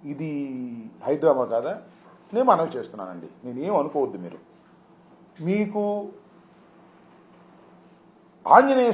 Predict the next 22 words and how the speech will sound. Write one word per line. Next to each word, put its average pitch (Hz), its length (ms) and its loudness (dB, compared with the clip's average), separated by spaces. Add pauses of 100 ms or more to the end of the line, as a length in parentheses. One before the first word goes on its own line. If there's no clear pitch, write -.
స్వామి 180 340 2
భక్తులు 160 320 -4
మీరు 123 160 -4
అన్నారు, 92 260 -10 (1080)
అక్కడెక్కడో 156 360 4 (920)
మన 139 100 0 (800)
కొండగుట్ట 156 420 4 (340)
ఆంజనేయ 147 280 -2
స్వామి 135 280 -4 (280)
దేవాలయానికి 127 480 4
కూడా 127 160 -8
వెళ్ళి 127 180 -10
పూజ 139 220 -6
చేశారు. 143 280 -10
మీరు 135 120 -4 (100)
భక్తులు 190 300 -2
అనే 190 180 -4
విషయంలో 180 320 -2 (500)
మాకు 139 180 4 (100)
ఎలాంటి 208 500 8
సందేహం 185 400 6
లేదు - 140 -12